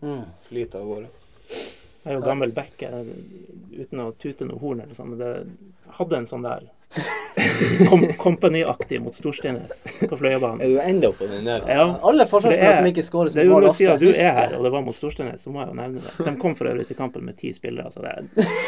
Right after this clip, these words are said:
Speaker 3: at, at vi vant ni en, skal jeg ikke
Speaker 2: Ja, det er jo
Speaker 3: det,
Speaker 2: ikke
Speaker 3: det,
Speaker 2: så
Speaker 3: jeg skal ikke skryte av
Speaker 2: uvanlig.
Speaker 3: det. Men det er jo gammel back, liksom. Det, de målene man skårer, det må jo være sånne mål. Og da, når man får det treffet der, og kjenner det der, det, det er så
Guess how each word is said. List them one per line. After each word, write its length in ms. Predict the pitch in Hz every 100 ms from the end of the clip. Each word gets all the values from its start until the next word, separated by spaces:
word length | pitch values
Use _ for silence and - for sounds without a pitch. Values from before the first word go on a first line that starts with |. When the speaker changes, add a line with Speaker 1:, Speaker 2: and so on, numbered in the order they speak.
| 523 -
Speaker 3:
at, 160 | -
at 160 | 156 -
vi 60 | 151
vant 240 | 165 127
ni 120 | 147 131
en, 220 | 131 131
skal 180 | - 123
jeg 100 | 117
ikke 220 | - - - _ - - -
Speaker 2:
Ja, 140 | -
det 140 | 110 131
er 160 | 110
jo 380 | 67 110 107 82
Speaker 3:
det, 180 | - 135
Speaker 2:
ikke 160 | - -
Speaker 3:
det, 140 | 131
Speaker 2:
så 240 | 117 92 -
Speaker 3:
jeg 60 | -
skal 120 | 170
ikke 140 | 110 98
skryte 140 | 98
av 60 | 98 95
Speaker 2:
uvanlig. 160 | - -
Speaker 3:
det. 80 | 117 113 - _ - - - - - _ _ _ _
Men 140 | - 175
det 60 |
er 160 | 202 185
jo 80 | 170
gammel 240 | 185 165
back, 260 | 127 - -
liksom. 200 | 123 139
Det, 160 | 156 - _ _ -
de 100 | 147
målene 260 | 151 175 120
man 80 | 123
skårer, 340 | - 170 135
det 100 | 131
må 140 | 170 226
jo 60 | 208
være 240 | - 180
sånne 260 | - 123 -
mål. 200 | - - _ _ _ - - - 196 -
Og 120 | -
da, 180 | 151 160
når 140 | 147
man 80 | 147
får 220 | - 254 135
det 100 | -
treffet 280 | 139 -
der, 100 | 139
og 80 | 127
kjenner 320 | - 165 151
det 80 | -
der, 120 | 123 -
det, 140 | - _ -
det 100 | 117 123
er 40 |
så 200 | -